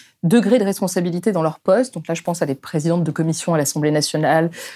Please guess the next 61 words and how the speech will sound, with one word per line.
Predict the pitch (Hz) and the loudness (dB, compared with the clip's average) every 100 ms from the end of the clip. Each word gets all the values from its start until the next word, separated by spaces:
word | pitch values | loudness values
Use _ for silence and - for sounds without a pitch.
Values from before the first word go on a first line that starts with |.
| - | -2
ou | 202 202 | 2 4
encore | 180 165 185 170 | 4 2 2 2
au | |
Sénat. | 170 - 190 185 185 190 - - - - - | 0 -2 0 2 2 0 -6 -20 -20 -10 -6
Euh, | |
il | 127 | -4
y | |
en | 120 | -4
a | |
quand | 123 - 160 | -6 -4 -2
même | 170 | 0
plus | - - | -2 0
à | 165 | 0
l'Assemblée | 165 156 | 0 0
nationale, | 151 151 160 160 | 0 0 0 2
moins | 170 175 | 2 2
au | |
Sénat, | 165 170 185 262 - | 0 0 2 2 0
il | - - - | -12 -18 -8
faut | 156 | -2
bien | 156 | 2
le | 170 | 2
dire. | 165 240 285 285 240 180 | 4 4 4 4 0 0
Ou | 214 269 285 190 175 | 2 4 2 0 -2
des, | 170 175 185 175 | -8 -4 -2 -2
des, | 165 170 | -4 -6
des | 160 185 | -2 -4
femmes | - 214 220 | 2 2 4
qui | 208 196 | 0 -4
ont | 180 | -4
pris | 175 - | -2 0
des | 202 | 2
responsabilités | 185 185 175 180 175 185 | 2 -2 -4 -4 -4 -2
importantes | 160 175 185 175 | -2 -2 -2 -2
dans | 160 | -2
leur | 165 | -2
parti | 185 - - | -4 -8 -8
politique. | 190 208 214 285 285 - - - | -2 -2 0 0 -2 -10 -18 -2
À | |
un | 196 | 2
moment | 220 | 4
donné, | 226 262 | 4 4
il | 220 | 2
y | 180 | 0
a | |
un | |
plafond | 165 208 202 190 | 0 -2 -2 -2
de | 165 | 0
verre | 185 214 214 | 2 2 0
qu'elles | 165 156 | -2 -2
ont | |
vraiment | 165 175 185 | -2 0 0
beaucoup, | 160 196 202 | 2 0 0
beaucoup | 170 151 - | -2 -2 -2
de | 156 | 0
mal | 175 | 2
à | 175 | 2
dépasser. | 143 139 110 - - _ _ - - - - - _ 202 | 0 -2 -4 -6 -14 _ _ -20 -20 -20 -20 -20 _ 0
Et | |
ça, | 175 254 277 | 2 4 2
c'est, | 277 185 | 0 -2